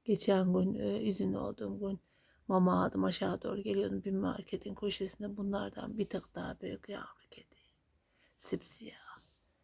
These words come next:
Üstte de biraz ileride yedi yavrulu anne kedi vardı. Onun değil ama. Şimdi onun altında koyun mu koymayayım mı kararsız kaldım.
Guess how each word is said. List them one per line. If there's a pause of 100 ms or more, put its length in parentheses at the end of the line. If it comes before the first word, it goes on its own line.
(680)
Üstte
de
biraz
ileride
yedi
yavrulu
anne
kedi
vardı.
Onun
değil
ama. (120)
Şimdi
onun
altında
koyun
mu
koymayayım
mı
kararsız
kaldım.